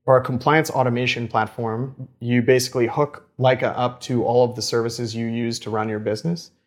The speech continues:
your cloud provider, your ticketing system, um, your code repositories, et cetera. And Laika will aggregate automatically all of the things that are relevant to proving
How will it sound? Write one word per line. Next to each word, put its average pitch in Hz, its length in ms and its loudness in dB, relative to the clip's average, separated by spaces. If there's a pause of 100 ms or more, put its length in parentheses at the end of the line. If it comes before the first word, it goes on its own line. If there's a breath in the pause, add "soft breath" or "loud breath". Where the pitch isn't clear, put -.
(300)
your 113 160 4
cloud 123 300 4
provider, 120 760 0
your 113 500 0
ticketing 131 320 -2
system, 117 720 -4 (380)
um, 110 520 0
your 110 140 0
code 127 240 4
repositories, 113 720 -2
et 101 80 -14
cetera. 156 420 2 (960 loud breath)
And 131 120 6
Laika 143 420 6
will 127 160 4
aggregate 123 720 0
automatically 117 680 0
all 123 220 2
of 113 100 0
the 117 100 0
things 113 300 -6
that 107 100 -4
are 107 100 0
relevant 123 540 0
to 110 100 -10
proving 123 640 2